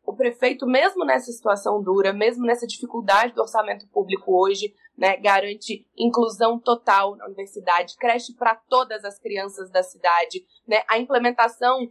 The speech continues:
de um sistema único pros animais da cidade, porque eles também têm direito, né, à saúde pública. É o caso de Araraquara, que o prefeito tá pensando, né, como fazer um aplicativo pra que,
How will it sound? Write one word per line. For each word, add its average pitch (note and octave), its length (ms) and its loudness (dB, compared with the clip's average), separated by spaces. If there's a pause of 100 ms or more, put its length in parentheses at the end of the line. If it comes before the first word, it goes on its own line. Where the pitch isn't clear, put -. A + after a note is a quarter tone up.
(180)
de B3 100 -2
um C4+ 80 0
sistema C4+ 680 0
único B3+ 560 -2 (140)
pros B3 160 -2
animais B3 520 2
da A3+ 120 0
cidade, G#3+ 640 0
porque - 200 -10
eles A3 120 -10
também A3+ 440 0
têm A3+ 200 -2
direito, G3+ 600 0 (160)
né, G3+ 240 2
à A3+ 140 4
saúde G#3+ 460 -4
pública. G3+ 600 -6 (240)
É - 80 2
o A3+ 60 2
caso B3 280 2
de B3 80 -6
Araraquara, A3+ 680 2
que A#3 120 -14
o - 40 -20
prefeito A#3 400 -4
tá A#3 120 -4
pensando, A3 800 -2 (160)
né, A#3+ 220 0
como A#4+ 460 0
fazer D4 500 0
um D4 100 -2
aplicativo C4 1040 -4 (180)
pra B3+ 200 2
que, C#4 420 -8